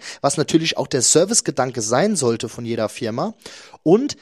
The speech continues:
natürlich der wichtigste Punkt, wir haben hier die Möglichkeit, das nicht nur für unsere Anlagen zu machen, sondern auch die ganzen Anlagen der anderen P-V-Installateure zu überprüfen,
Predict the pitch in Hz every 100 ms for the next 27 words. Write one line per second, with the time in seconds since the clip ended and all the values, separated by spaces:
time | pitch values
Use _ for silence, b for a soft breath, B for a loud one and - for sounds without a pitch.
0 | b 139 139 - 180 208 - 143 123 113
1 | 147 202 - 220 - 165 202 226 - 127
2 | 143 190 190 151 139 170 - 196 - 156
3 | 143 127 160 - 156 - 135 - 180 226
4 | 233 208 185 202 208 202 202 - 175 180
5 | 175 165 B B 175 226 - 190 165 139
6 | 175 247 233 214 185 202 156 113 110 113
7 | B B B 147 135 - 202 247 220 170
8 | 185 170 147 - 185 202 185 170 139 -
9 | 170 175 170 - 135 131 - - 220 208